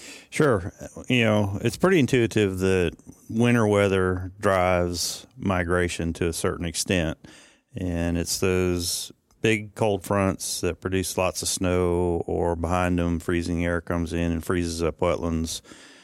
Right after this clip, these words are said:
that push birds to the point of making a decision to stay or go.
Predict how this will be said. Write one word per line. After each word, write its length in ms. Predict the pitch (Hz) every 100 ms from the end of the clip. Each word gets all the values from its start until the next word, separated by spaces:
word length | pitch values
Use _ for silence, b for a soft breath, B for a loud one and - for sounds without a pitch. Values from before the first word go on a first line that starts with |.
| B _ -
that 360 | 92 95 92 _ _ _ _ -
push 240 | 139 -
birds 380 | 120 113 101 -
to 60 | 98
the 100 | 90
point 280 | 107 98
of 60 | 92
making 300 | 92 92 92
a 40 |
decision 480 | 85 85 - 87 85
to 80 | 82
stay 200 | - 90
or 160 | 82 78
go. 360 | 98 78 -